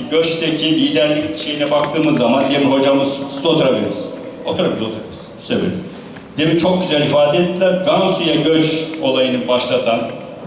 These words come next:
Gansu'dan Şinkay'a, Şinkay'dan Tibet'e giderken Düngenlerin büyük bir ihanetine uğrayacak. Selim Ovası'nda baskın olayı var.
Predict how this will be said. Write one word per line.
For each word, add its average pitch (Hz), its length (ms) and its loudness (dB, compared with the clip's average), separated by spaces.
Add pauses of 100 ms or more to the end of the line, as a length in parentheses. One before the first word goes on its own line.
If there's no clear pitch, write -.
(280)
Gansu'dan 165 500 2
Şinkay'a, 120 760 2 (640)
Şinkay'dan 185 800 2 (260)
Tibet'e 190 400 0
giderken 175 460 2 (1400)
Düngenlerin 175 720 2 (380)
büyük - 280 0
bir 175 560 0
ihanetine 165 500 2
uğrayacak. 123 480 2
Selim 165 340 2
Ovası'nda 151 520 2
baskın 151 360 0
olayı 143 340 2
var. 180 160 4